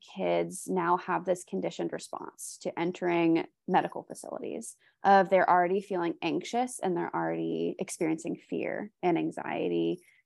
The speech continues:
and that kind of jitters in some kind of way. And over time, it's led to this mentality of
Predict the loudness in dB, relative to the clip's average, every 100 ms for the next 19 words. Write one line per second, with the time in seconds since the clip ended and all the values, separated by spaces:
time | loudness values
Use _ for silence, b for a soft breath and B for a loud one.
0 | -2 2 6 6 8 6 4 0 0 0
1 | -2 2 2 2 0 -4 -6 -4 -2 0
2 | -2 -2 -4 -4 -2 -2 0 0 -2 -6
3 | _ _ _ 2 6 6 6 4 2 -4
4 | -10 -12 _ _ _ 6 8 6 2 0
5 | 2 6 6 6 2 2 0 2 2 0
6 | -4 -4 -4 -2 -2 -2 -4 -2 2 2
7 | 2 0 0 0 0 -2